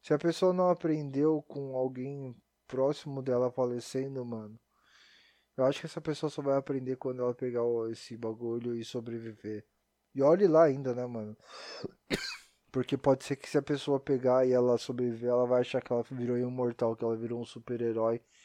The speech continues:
E aí vai postar nas redes sociais, "Ai, eu estou superado", só pra conseguir like, curtidas, o caralho a quatro.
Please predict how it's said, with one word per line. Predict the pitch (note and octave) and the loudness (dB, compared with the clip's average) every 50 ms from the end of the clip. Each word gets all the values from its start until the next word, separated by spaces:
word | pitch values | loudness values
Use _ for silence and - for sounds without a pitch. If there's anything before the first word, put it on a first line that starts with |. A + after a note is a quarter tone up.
| - - - - - _ _ _ _ - - _ _ | -20 -20 -20 -20 -20 _ _ _ _ -20 -20 _ _
E | - C3+ C#3+ | 6 8 8
aí | D3 D3 | 8 8
vai | C#3+ D3 | 8 6
postar | C#3+ - C#3+ C#3+ - C#3+ C#3 | 6 6 4 4 6 4 2
nas | C3+ C3+ C3 B2+ | 2 2 0 2
redes | C3+ C3+ B2+ - | 2 0 0 -2
sociais, | C3 B2 - - - B2 A#2 A#2 A#2+ B2+ B2 A#2+ A#2+ A#2+ A2+ - _ - - - - - _ _ _ _ | -8 -8 -8 -2 0 4 6 6 6 6 4 0 -2 -6 -8 -10 _ -20 -20 -20 -20 -20 _ _ _ _
"Ai, | - A#2 A#2+ B2 A#2+ | 0 2 2 2 2
eu | A#2 | -2
estou | A2+ - - - B2+ A#2+ | -4 -6 -10 -10 -10 -10
superado", | - - - A#2 _ C3 A#2+ A2+ A2+ A2+ A2+ A2+ A#2+ | -8 -10 -14 -10 _ -4 -2 0 0 -2 -2 -4 -6
só | A2+ - C#3 | -6 -8 -6
pra | C3 - C#3 | -4 -4 -6
conseguir | C3+ - C3 A#2+ B2 C3 B2 B2+ B2+ A#2+ | -6 -6 -8 -8 -10 -14 -10 -6 -4 -2
like, | A#2 A2 A2 A2+ A2+ A#2 - - - A#2 A2+ A2 A2 _ | 0 0 0 0 -2 -2 -6 -12 -14 -14 -14 -14 -16 _
curtidas, | _ - A#2 A2 A2 _ - - - A#2 A#2 A2+ A#2 A#2 A#2 A2 A2+ | _ -8 -8 -8 -10 _ -16 -10 -8 -8 -8 -6 -6 -8 -8 -8 -10
o | A#2 | -14
caralho | - - A#2+ A2 A2 A2 G#2+ G#2+ | -6 -4 -4 -2 -2 -2 -4 -4
a | G#2+ | -8
quatro. | - _ - G#2+ G2+ G2 - - | -8 _ -6 -6 -6 -6 -8 -16